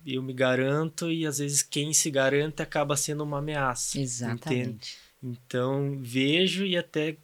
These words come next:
Speaker 1: gostaria que se complementasse essa ideia, Lu,
Speaker 2: Legal, legal.
Speaker 1: do, do quanto, às vezes, a pessoa não, não é que não vai com a minha cara, é o inconsciente dela pedindo ajuda.
Speaker 2: Com certeza.
Speaker 1: Né? Tá, é, é a criança interna gritando, "Cara,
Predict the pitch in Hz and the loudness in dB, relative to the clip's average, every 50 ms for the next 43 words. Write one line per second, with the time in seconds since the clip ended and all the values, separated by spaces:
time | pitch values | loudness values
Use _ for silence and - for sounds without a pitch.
0 | _ _ 143 139 135 139 139 - 156 143 151 147 - - 147 - 175 170 160 170 | _ _ -6 -2 0 0 2 4 4 4 4 4 2 0 0 0 0 0 2 0
1 | 170 165 170 165 156 - - 151 151 156 143 - 143 - - 147 135 123 120 120 | 0 2 0 0 0 4 6 6 6 6 6 4 4 4 2 2 0 2 4 4
2 | 127 135 143 147 139 123 123 127 120 120 117 117 113 107 - 113 110 110 127 123 | 6 6 6 6 4 4 2 2 2 2 0 -2 -6 -8 -8 -8 -8 -6 -2 0
3 | 139 139 143 143 143 143 - 147 135 139 139 - - 165 170 190 202 196 - 196 | 2 4 4 2 0 -2 -8 -8 -8 -8 -6 2 4 4 6 6 4 2 2 2
4 | 180 139 151 170 175 180 185 175 170 156 - - - - _ _ - 156 143 - | 4 4 4 4 4 4 2 2 2 2 2 2 0 -4 _ _ -4 -4 -2 0
5 | 160 - - - 185 185 185 185 190 185 180 180 180 180 185 202 202 - 208 185 | 0 0 2 2 2 4 4 2 2 2 2 0 2 2 2 2 2 2 0 4
6 | 156 147 151 147 - 143 139 139 135 139 - - 139 127 117 113 110 113 117 117 | 4 4 4 4 2 -2 -2 -4 -4 -2 0 2 4 4 2 2 -2 -6 -8 -10
7 | 123 131 131 131 143 151 143 143 - 151 151 143 - 156 151 160 151 170 143 151 | -8 -6 -4 -4 -4 -4 -4 -4 -2 -2 -2 -2 -2 -2 -4 -4 -6 -4 -2 0
8 | 156 170 170 - 170 151 151 170 170 170 165 143 151 165 165 156 127 123 - - | 0 0 0 -2 -4 -2 0 2 4 4 4 4 4 2 0 0 -2 -8 -12 -10
9 | - - 135 123 - - 151 139 - - 123 123 127 123 - 139 135 131 131 131 | -6 -4 -2 -2 -2 -2 -4 -4 -2 0 0 0 0 0 2 4 6 8 8 6
10 | 139 147 - 143 147 147 - 156 151 151 165 185 196 - - 185 170 147 - 160 | 6 6 6 4 4 4 4 4 6 6 8 8 6 6 4 4 0 2 2 2
11 | 160 165 170 170 170 156 156 156 147 - - 165 165 165 156 - - 170 170 165 | 4 4 2 2 0 0 -2 -6 -6 -2 0 0 0 -2 -4 -4 0 2 4 4
12 | 156 143 131 123 - | 6 4 4 2 0